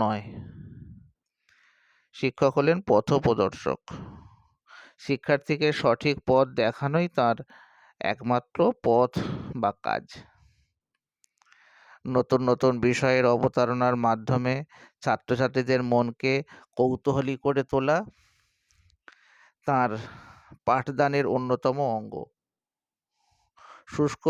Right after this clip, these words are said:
তৃণ জলের স্রোতে ভেসে যায়, প্রাণীরা তা পারে না। তারা স্রোতের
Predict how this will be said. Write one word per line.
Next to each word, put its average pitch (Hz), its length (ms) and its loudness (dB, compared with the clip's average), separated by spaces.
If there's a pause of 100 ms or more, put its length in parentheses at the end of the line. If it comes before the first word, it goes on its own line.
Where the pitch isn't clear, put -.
(120)
তৃণ 143 300 -2 (600)
জলের 131 460 2
স্রোতে 123 500 0 (340)
ভেসে 120 380 -4
যায়, 101 240 -2 (1700)
প্রাণীরা 123 460 2
তা 233 160 -2 (100)
পারে 101 300 -2
না। 107 160 -12 (1080)
তারা 117 240 4
স্রোতের 131 540 0